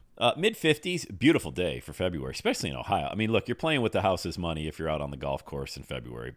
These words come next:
That's just facts, you know, and nothing gives me better mental health, uh, than being on the golf course.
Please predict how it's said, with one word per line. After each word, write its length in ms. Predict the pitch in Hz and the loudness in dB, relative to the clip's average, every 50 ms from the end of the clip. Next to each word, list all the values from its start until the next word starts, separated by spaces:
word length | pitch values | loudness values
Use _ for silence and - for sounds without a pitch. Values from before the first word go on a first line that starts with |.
| 82 | -6
That's 360 | 78 95 90 82 73 - - - | -4 -2 0 0 -2 -2 -6 -6
just 340 | - 78 73 - - - _ _ _ | -6 -6 -8 -8 -10 -16 _ _ _
facts, 600 | - - - - 69 - - - - - - - 76 | -12 -8 -6 -4 -4 -6 -8 -12 -16 -18 -18 -14 -10
you 120 | 76 73 | -8 -8
know, 220 | 69 71 71 73 - | -6 -6 -8 -8 -8
and 280 | - 76 80 82 85 87 | -8 -6 -6 -4 -2 0
nothing 480 | 98 113 117 - - 123 127 127 123 | 2 2 2 2 0 -2 -2 -2 -2
gives 260 | 95 104 107 104 - 98 | -2 -2 -2 -2 -2 -4
me 160 | 92 87 85 | -4 -4 -4
better 760 | 80 80 - - 117 127 123 - - 139 139 139 131 139 - - | -6 -6 -2 2 2 2 2 2 0 0 0 0 -2 -6 -10 -10
mental 640 | 78 82 90 107 120 117 - 113 113 120 117 - _ _ - | -6 0 2 2 0 0 0 0 0 0 -2 -6 _ _ 8
health, 460 | 131 127 113 90 80 82 - - _ _ - - - - - - - _ _ _ - | 8 8 8 8 4 0 -6 -12 _ _ -20 -20 -20 -20 -20 -20 -20 _ _ _ 2
uh, 240 | 78 78 73 73 - - | 2 2 2 2 -2 -4
than 140 | 78 80 78 | -4 -6 -4
being 160 | 76 78 80 | -4 -4 -4
on 80 | 87 | -6
the 80 | 95 120 | -6 -4
golf 220 | 151 180 175 - | -2 -2 -2 -2
course. 280 | - - 64 57 - | -4 -6 -6 -6 -8